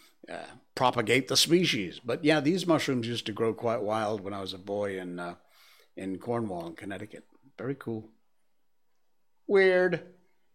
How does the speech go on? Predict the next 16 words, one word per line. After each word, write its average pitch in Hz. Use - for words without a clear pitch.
That 220
looks -
like 123
a 113
crow -
with 92
many 113
mouths. 107
<laughs> -
Okay, 170
enough, 160
enough, 139
enough. 135
Enough 262
of 214
that. 175